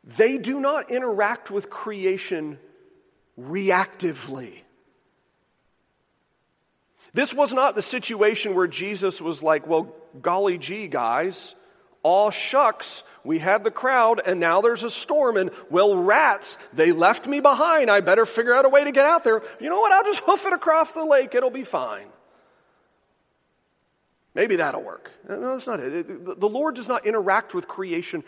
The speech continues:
reactively. It, it's not like we do where we have circumstances placed upon us and we have to figure out how to respond, right? That great human, uh, maxim, uh, life is, uh,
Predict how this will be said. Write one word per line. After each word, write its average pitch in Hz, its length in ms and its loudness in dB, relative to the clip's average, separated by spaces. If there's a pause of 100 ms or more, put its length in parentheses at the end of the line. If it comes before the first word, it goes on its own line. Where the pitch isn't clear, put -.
(200)
reactively. 156 1080 -6 (920)
It, - 180 -2
it's 226 200 -4
not 262 200 2
like 233 180 0
we 233 300 -6
do 185 220 -4
where 160 120 -2
we 196 160 -4
have 208 160 0 (140)
circumstances 220 840 -4
placed 202 340 -2
upon 202 260 -2
us 185 120 -6
and 180 80 -6
we 185 60 0
have 180 80 -6
to - 60 -20
figure 170 160 -4
out 151 60 -2
how 156 60 -4
to 160 80 -6
respond, 147 640 -6
right? 143 180 -6
That 139 180 -4
great 165 320 -4 (220)
human, 160 400 -2 (300)
uh, 123 200 -6
maxim, 160 720 -2
uh, 123 180 -8 (140)
life 151 440 -2
is, 143 320 -10
uh, - 220 -16